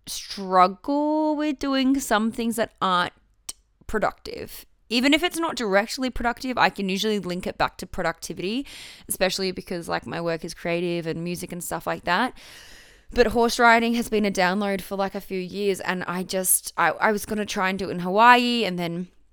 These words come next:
anyway, all this stuff, and I got home, and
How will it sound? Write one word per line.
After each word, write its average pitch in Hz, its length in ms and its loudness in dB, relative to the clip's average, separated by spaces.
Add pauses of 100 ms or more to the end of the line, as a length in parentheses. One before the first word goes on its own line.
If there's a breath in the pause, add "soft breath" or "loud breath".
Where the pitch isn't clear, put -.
(580)
anyway, 202 320 2
all 202 100 2
this 220 140 0
stuff, 170 520 2
and 180 160 -2
I 190 120 0
got 185 220 0
home, 165 420 -4
and 160 280 -4